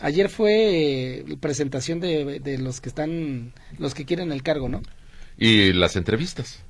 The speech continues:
Speaker 1: Siempre les hemos dicho, ¿qué sentirán, este, todos los abogados de Jalisco, los egresados de leyes o de derecho, qué sentirán al ver cómo se reparten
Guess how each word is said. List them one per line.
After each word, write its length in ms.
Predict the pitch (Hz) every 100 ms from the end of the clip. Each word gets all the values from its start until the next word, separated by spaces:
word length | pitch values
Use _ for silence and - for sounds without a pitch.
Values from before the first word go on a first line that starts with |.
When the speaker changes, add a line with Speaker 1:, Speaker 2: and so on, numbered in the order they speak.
| - - -
Speaker 1:
Siempre 300 | - 196 196
les 160 | 226 180
hemos 240 | 185 214
dicho, 560 | 175 190 - 185 147 135 - - - - -
¿qué 100 | 196
sentirán, 640 | 240 202 175 170 180 185 - - - - - - - - -
este, 760 | 160 139 - 160 143 143 139 139 135
todos 220 | 180 190
los 160 | 165
abogados 720 | 151 139 135 151 160 147 - - - - - - - - - - - - - - -
de 280 | 135 139 135
Jalisco, 580 | 127 143 135 143 - 165 - - - - -
los 220 | 147 135 139
egresados 520 | 143 131 151 147 143
de 100 | 139
leyes 640 | 131 139 143 139 131 - -
o 100 | 131
de 140 | 135
derecho, 420 | 131 139 139 202 - - - - - - -
qué 120 | 170
sentirán 580 | 165 214 165 160 156 170
al 140 | 170
ver 320 | 147 160 160 170
cómo 260 | - 151 165
se 160 | - 139
reparten 800 | 131 - 139 135 160 147 127